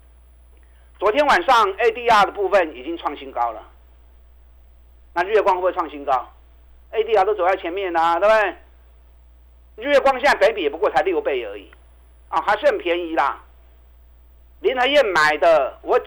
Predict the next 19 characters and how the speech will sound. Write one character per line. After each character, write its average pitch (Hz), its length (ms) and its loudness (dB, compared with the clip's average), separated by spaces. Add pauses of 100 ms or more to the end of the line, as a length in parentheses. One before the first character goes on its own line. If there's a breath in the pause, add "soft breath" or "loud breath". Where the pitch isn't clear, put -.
讲 151 240 2
的， 175 100 0
我 151 140 -2
推 214 300 0
荐 202 300 -2
的， 113 240 -8 (600)
都 240 160 0
是 247 140 -8
台 170 260 2
湾 196 260 4
相 202 240 0
当 190 260 0
够 190 220 0
分 151 280 -2
量， 165 240 0 (540)
尤 190 240 4
其 220 260 -8
也 156 180 0
是 180 380 -4